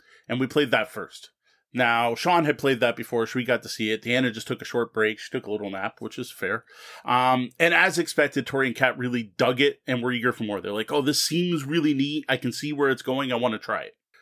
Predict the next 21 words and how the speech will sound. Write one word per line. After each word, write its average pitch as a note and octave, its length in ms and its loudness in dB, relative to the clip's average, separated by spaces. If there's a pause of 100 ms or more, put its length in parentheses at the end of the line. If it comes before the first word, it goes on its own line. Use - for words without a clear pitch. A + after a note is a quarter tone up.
(160)
So C#3 240 0
then D3+ 640 2
we C3+ 240 -2
broke C#3 480 0
out B2+ 400 0 (260)
Forest C#3 380 0
of B2+ 60 -4
No B2+ 100 0
Return, C3 480 0
which B2+ 180 -2
I'm A#2 120 -2
still B2+ 180 -2
playing A#2 380 -2
through A2+ 320 -2
in A2+ 80 0
order A2+ 260 0
to A2+ 300 0
review D3+ 500 0
at A2 180 0
some G2 220 -4
point. F#2 300 -12